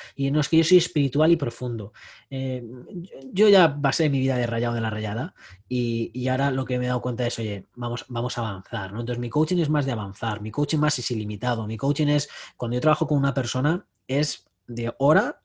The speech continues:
hasta siempre, es decir, vamos a ser socios, ¿vale? Hasta que, ah, eh, para adelante, ¿no? Entonces, eh, la gente es un poco diferente. Tu coaching lo que veo que es buenísimo es un coaching, por ejemplo, casi más terapéutico, un coaching en el cual,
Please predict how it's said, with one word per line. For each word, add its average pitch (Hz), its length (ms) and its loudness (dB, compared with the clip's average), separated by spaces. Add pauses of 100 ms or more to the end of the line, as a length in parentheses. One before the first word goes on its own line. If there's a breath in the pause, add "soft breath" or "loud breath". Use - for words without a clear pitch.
(100)
hasta - 420 -4
siempre, 147 440 2
es - 60 -4
decir, 123 100 4
vamos 139 180 4
a 147 40 0
ser 143 140 0
socios, 165 600 0 (100)
¿vale? 143 180 -2
Hasta 123 280 -2
que, 117 260 -2 (360 loud breath)
ah, 76 240 -12 (120)
eh, - 160 -10
para 113 180 -2
adelante, 117 360 -2
¿no? 120 180 -8 (200 soft breath)
Entonces, 127 440 -4 (440 soft breath)
eh, 135 140 -6
la 131 100 0
gente 160 200 2
es 175 80 2
un 170 60 2
poco 170 160 4
diferente. 127 420 2
Tu 120 100 0
coaching 147 340 2
lo 170 120 6
que 160 100 6
veo 160 160 8
que 156 80 2
es 131 80 0
buenísimo 160 680 2
es 151 180 -4
un 139 100 -4
coaching, 160 400 -2
por 143 120 -4
ejemplo, 139 420 -4
casi 131 220 -6
más 127 160 -2
terapéutico, 147 640 0
un 151 180 0
coaching 131 280 -4
en 127 120 -2
el 117 80 -4
cual, 131 300 0